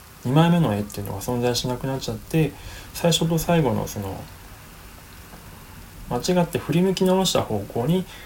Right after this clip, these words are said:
えーと、最初から振り向くというような、芝居が一つ削られてしまうので、まあ、多分ご質問者の方もそういった意味で質問されてないとは思うんですけども、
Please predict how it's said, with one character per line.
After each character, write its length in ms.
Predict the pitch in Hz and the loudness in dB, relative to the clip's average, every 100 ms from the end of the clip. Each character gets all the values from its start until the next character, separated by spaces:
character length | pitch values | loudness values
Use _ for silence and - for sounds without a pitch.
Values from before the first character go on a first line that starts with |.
| - - - - - | -18 -18 -20 -14 -4
え 140 | 107 | -2
ー 60 | 98 | -2
と、 260 | 98 101 - - | -2 -4 -6 -14
最 160 | - 123 | -4 -2
初 180 | - - | -2 -2
か 140 | 113 | 0
ら 180 | 107 - - - - - - - - - | 0 -2 -8 -20 -20 -20 -20 -20 -18 -10
振 120 | - | -2
り 80 | 120 | 0
向 120 | 110 | 0
く 120 | - | -2
と 80 | - - - - - - 123 | -10 -16 -18 -20 -20 -8 0
い 40 | |
う 40 | 117 | 2
よ 160 | 101 | 2
う 20 | |
な、 420 | 101 95 - - 107 | 0 -6 -8 -6 -2
芝 280 | - 170 | 2 4
居 20 | 165 | 4
が 80 | |
一 180 | 160 - | 2 -2
つ 220 | 165 170 | -4 -4
削 220 | - 127 139 | 0 0 4
ら 100 | 143 | 2
れ 80 | |
て 100 | 143 | 2
し 140 | 151 143 | -2 2
ま 140 | 139 | 2
う 40 | 113 | 2
の 140 | - | -2
で、 220 | - - - - - | -4 -4 -8 -8 2
ま 60 | |
あ、 20 | 190 | 6
多 80 | |
分 260 | 269 160 151 - | 6 6 2 2
ご 80 | |
質 160 | 143 - | 0 4
問 100 | 214 | 4
者 100 | 214 | 6
の 100 | 139 | 4
方 220 | 113 - | 2 2
も 120 | 113 104 | 2 4
そ 120 | 151 | 4
う 40 | |
い 40 | 156 | 4
っ 20 | |
た 100 | 170 | 6
意 40 | |
味 80 | 151 | 4
で 80 | 101 | 4
質 160 | - | 0
問 140 | 123 117 | -2 -2
さ 100 | 127 | -2
れ 80 | 123 | -2
て 100 | 131 | 0
な 80 | 131 | 0
い 60 | |
と 80 | 107 | 0
は 60 | 104 | -2
思 120 | 113 | -2
う 20 | |
ん 40 | |
で 60 | 101 | -2
す 100 | - | -4
け 60 | 127 | 0
ど 100 | 151 | 2
も、 200 | 180 | 4